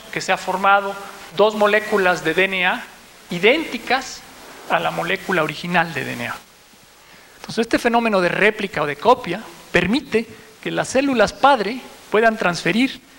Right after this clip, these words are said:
una molécula de D N A igualita a la otra e igualita a las que les dio origen,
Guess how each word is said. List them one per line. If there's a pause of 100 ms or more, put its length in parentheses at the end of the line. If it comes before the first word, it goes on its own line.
(120)
una
molécula
de
D
N
A
igualita (320)
a
la
otra (120)
e
igualita
a
las
que
les
dio
origen,